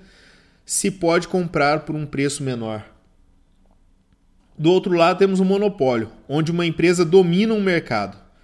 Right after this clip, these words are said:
Pode ser que tenha produtos similares, mas nenhum alcança a qualidade desse produto. Um exemplo disso é o Google, que tem o monopólio do sistema de buscas.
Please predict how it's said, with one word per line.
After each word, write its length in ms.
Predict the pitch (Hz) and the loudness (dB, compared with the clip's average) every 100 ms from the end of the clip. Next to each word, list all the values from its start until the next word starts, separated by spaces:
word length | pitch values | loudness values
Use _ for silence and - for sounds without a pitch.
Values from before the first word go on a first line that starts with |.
| _ - | _ -4
Pode 220 | 156 160 | -2 2
ser 180 | 208 202 | 2 2
que 100 | 196 | 2
tenha 240 | 196 208 | 0 0
produtos 460 | 202 202 170 208 - | 2 2 2 -4 -4
similares, 600 | 208 214 170 131 117 - | -4 0 0 0 -2 -8
mas 220 | 135 175 | -4 -2
nenhum 400 | 196 208 202 240 | 0 0 0 2
alcança 520 | 226 214 196 196 208 | 0 0 -2 -2 -2
a 40 | 208 | -2
qualidade 580 | 202 185 143 143 156 | 0 0 0 0 0
desse 240 | 135 127 - | -4 -8 -8
produto. 540 | 127 117 110 101 - _ _ _ _ _ _ _ _ _ - - - | -8 -8 -8 -14 -20 _ _ _ _ _ _ _ _ _ -20 -20 -4
Um 100 | 170 | 0
exemplo 380 | 160 208 214 190 | 4 2 4 0
disso 300 | 165 202 220 | 2 2 4
é 40 | |
o 80 | 202 | 4
Google, 480 | 160 233 180 131 - | 2 0 2 -2 -4
que 120 | 135 | -6
tem 160 | 151 | -2
o 60 | 156 | -2
monopólio 580 | 170 185 185 160 175 208 | 0 0 -2 0 0 0
do 140 | 170 | -4
sistema 360 | 156 - 131 131 | -6 -2 -2 -2
de 80 | 117 | -6
buscas. 540 | 120 113 - 107 - | -6 -6 -6 -12 -14